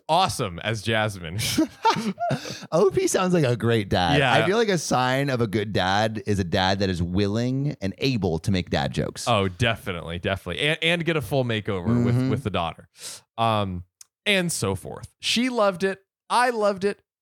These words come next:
Speaker 1: Everyone was happy. Then we decided to go out to eat dinner.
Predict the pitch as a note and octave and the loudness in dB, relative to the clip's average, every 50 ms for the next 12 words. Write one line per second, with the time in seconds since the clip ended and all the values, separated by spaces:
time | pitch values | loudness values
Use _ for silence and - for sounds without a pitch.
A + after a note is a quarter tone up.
0 | - G#3+ A#3 A#3+ G#3+ A#3+ A#3+ A#3 A3+ A3+ A3+ A3+ G#3 G#3+ G#3+ G#3+ G#3+ G#3+ - - | -2 0 0 2 0 0 0 0 0 0 -2 -2 -2 -2 0 0 0 0 -2 -6
1 | E2+ F2 _ _ _ _ _ - - - - G3 A3+ A3+ A3 A3+ A3+ G#3 G3 - | -10 -12 _ _ _ _ _ -20 -10 -2 0 0 2 2 0 0 0 0 0 0
2 | - D#3+ D#3+ D#3 D#3 D3+ - B2+ G#2+ A#2+ C3 C#3+ D3 C#3+ C3+ C#3 C#3 - - C3 | 0 0 0 0 -2 -4 -6 -6 -2 0 0 2 2 2 2 2 0 -2 -6 -10
3 | - A#2 A#2+ - - G2 F#2 F2 E2+ E2+ E2+ - | -8 -8 -8 -6 -4 -4 -2 -2 -2 -4 -4 -8